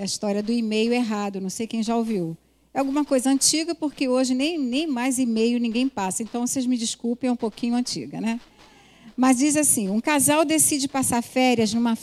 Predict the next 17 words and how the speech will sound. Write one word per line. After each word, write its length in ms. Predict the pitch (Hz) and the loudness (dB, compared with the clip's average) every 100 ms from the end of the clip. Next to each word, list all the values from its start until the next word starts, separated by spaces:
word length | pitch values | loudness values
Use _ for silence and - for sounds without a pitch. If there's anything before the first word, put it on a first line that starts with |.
| - - | -8 -2
uma 180 | 220 | -2
praia 340 | 214 233 220 220 | 0 2 4 4
do 80 | 214 | 2
Caribe 680 | 208 196 240 247 180 175 - - _ - | 2 4 4 4 2 -4 -6 -16 _ 6
no 140 | 277 | 8
mesmo 440 | 262 302 349 311 | 8 6 4 2
hotel 360 | 294 - 240 240 | 0 2 2 4
onde 200 | 247 254 | 2 2
passaram 500 | 240 233 - 233 226 | 0 0 2 2 4
a 40 | |
lua 200 | 214 214 | 6 4
de 160 | 190 190 | 4 0
mel 320 | 190 208 226 | 2 2 2
há 120 | - 202 | 2 2
vinte 420 | 208 302 359 285 | 4 4 4 2
anos 260 | 240 233 | 2 2
atrás. 680 | 247 240 185 143 139 - - | 0 -4 -6 -6 -6 -6 -8